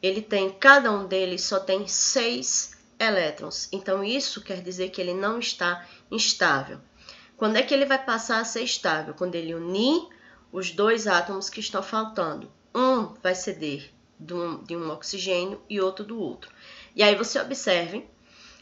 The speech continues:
que existem aí, é, circulado de amarelo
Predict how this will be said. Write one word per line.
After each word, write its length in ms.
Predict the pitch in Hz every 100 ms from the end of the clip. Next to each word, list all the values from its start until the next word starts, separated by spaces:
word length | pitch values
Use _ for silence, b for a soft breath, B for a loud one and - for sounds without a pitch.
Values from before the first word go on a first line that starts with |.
| B
que 140 | -
existem 560 | 196 185 208 240 - 226
aí, 480 | 202 180 175 175 180 _ _
é, 380 | - 165 156 151
circulado 680 | 151 - 196 - 190 180 175
de 200 | 151 208
amarelo 800 | 226 220 185 170 185 226 185 170